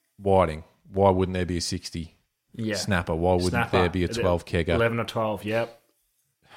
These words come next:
Speaker 1: I mean, cod, why wouldn't there be a buck fifty?
Speaker 2: Yep. Flatty, there's gotta be a dollar twenty sitting around somewhere.
Speaker 1: Like, tell us
Speaker 2: South
Speaker 1: why
Speaker 2: Coast, New
Speaker 1: not?
Speaker 2: South Wales, I feel as though that's gonna be in that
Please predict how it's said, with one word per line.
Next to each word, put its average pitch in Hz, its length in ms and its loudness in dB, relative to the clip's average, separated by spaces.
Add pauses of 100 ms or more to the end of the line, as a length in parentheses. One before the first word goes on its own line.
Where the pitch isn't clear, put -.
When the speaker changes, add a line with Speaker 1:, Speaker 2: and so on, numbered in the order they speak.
(240)
Speaker 1:
I - 80 -10
mean, 90 240 -6
cod, 78 480 -12
why 90 140 0
wouldn't 82 280 0
there 80 100 0
be 76 160 -4
a 71 60 -4
buck - 280 -6
fifty? - 480 -12 (160)
Speaker 2:
Yep. 101 300 -14 (340)
Flatty, 110 460 -4
there's 95 180 -8
gotta 107 200 -4
be 101 100 -8
a 98 60 -6
dollar 95 260 -10
twenty 98 320 -10
sitting - 260 -16
around 98 260 -12
somewhere. 92 440 -14 (520)
Speaker 1:
Like, - 220 -16
tell 160 340 -4
us 160 60 2
Speaker 2:
South 117 180 2
Speaker 1:
why 104 60 -2
Speaker 2:
Coast, 123 180 6
New 120 80 0
Speaker 1:
not? 120 80 -2
Speaker 2:
South 110 160 0
Wales, 113 340 4
I 110 40 -2
feel 123 340 -2
as 104 120 -4
though 110 300 -4
that's 98 240 -10
gonna 107 260 -12
be 104 340 -8
in 104 140 -8
that 104 300 -10